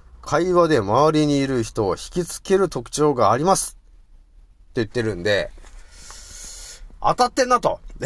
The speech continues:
いうところがちょっとね、あったんだね。だから、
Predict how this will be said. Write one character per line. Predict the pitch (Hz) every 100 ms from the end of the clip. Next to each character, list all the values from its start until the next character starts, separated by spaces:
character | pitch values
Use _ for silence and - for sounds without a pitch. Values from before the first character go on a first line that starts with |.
| -
い | 151 156
う | 156
と | 156
こ | 165
ろ | 170 123
が | 107 95
ち | -
ょ |
っ |
と | 104
ね、 | 92 113 - - - - - - - - -
あ | 98
っ | 135 -
た | 117 95
ん |
だ | 76 76
ね。 | 101 131 160 180 170
だ | 131
か | 113
ら、 | 95 90